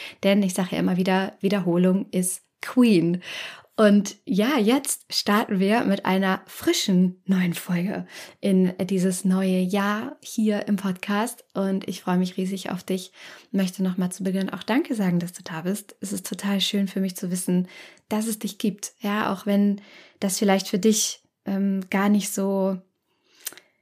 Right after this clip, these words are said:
ja, du das vielleicht gar nicht so denkst, ja, aber, äh, für mich ist das immer richtig, richtig schön, mir vorzustellen, dass du gerade irgendwo sitzt, stehst, etwas machst und, ähm,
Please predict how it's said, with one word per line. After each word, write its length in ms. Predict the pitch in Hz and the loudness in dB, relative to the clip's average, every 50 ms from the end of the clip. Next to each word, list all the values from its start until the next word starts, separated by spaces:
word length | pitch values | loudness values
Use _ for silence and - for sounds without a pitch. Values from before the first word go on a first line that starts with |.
| _ _ _ _ _ _ - | _ _ _ _ _ _ -4
ja, 160 | - 202 208 | 0 2 4
du 100 | 220 220 | 4 4
das 180 | 196 208 - - | 4 2 2 2
vielleicht 280 | 214 190 214 - - | 0 2 0 0 -2
gar 200 | - 196 196 208 | -2 0 2 4
nicht 180 | 202 202 190 - | 4 2 2 0
so 100 | 202 180 | 0 0
denkst, 440 | 180 185 247 330 349 - - - - | 2 2 4 4 4 2 0 -4 -4
ja, 280 | - 190 196 226 247 - - | -2 0 0 0 0 -2 -2
aber, 400 | 202 196 202 202 202 202 - - | 0 2 2 4 2 2 0 0
äh, 140 | 214 202 190 | -2 -2 -2
für 200 | 190 - 214 208 | -2 0 2 4
mich 260 | 220 254 247 - - | 4 4 2 0 -2
ist 180 | 202 185 - | -4 -2 -4
das 100 | 214 - | -4 -4
immer 500 | - - 214 214 214 208 214 214 - - - - - | -4 -2 0 0 2 2 0 0 -2 -4 -8 -6 -2
richtig, 320 | 220 226 220 - 220 190 196 | -2 -2 -2 -2 -4 -4 -4
richtig 220 | 208 214 190 - | -4 -4 -2 -2
schön, 240 | - - 214 208 214 | 0 2 2 4 4
mir 100 | 196 190 | 2 2
vorzustellen, 720 | 185 - 202 208 - 202 - - - 190 190 190 190 196 | 0 0 -2 0 0 -4 -4 -2 -2 0 0 0 -2 -2
dass 220 | - 185 180 - - | -2 -4 -4 -2 -2
du 140 | 208 190 | -4 -4
gerade 340 | 185 - 175 180 185 185 185 | -2 -2 0 0 2 2 2
irgendwo 400 | - - 208 214 214 214 - 185 | 2 2 2 2 2 2 0 -2
sitzt, 500 | 180 - 196 202 - - - - - - _ _ | -2 0 -2 -2 -2 -6 -10 -12 -14 -20 _ _
stehst, 600 | - - - - 196 202 208 - - - - - _ _ _ - | -12 -6 -2 -2 0 0 -2 -4 -6 -10 -14 -20 _ _ _ -12
etwas 300 | 208 185 - 190 185 - | -8 -4 -4 -2 0 2
machst 460 | 190 190 220 - - - - - - - - - - - - - - _ _ | 2 2 2 0 -2 -6 -8 -8 -12 -20 -20 -20 -20 -20 -20 -20 -20 _ _
und, 440 | - 202 196 190 190 190 185 - - | 2 4 4 4 4 2 0 -2 -2
ähm, 520 | - 190 185 185 190 190 190 208 214 - | -2 0 0 0 0 0 -2 -4 -6 -8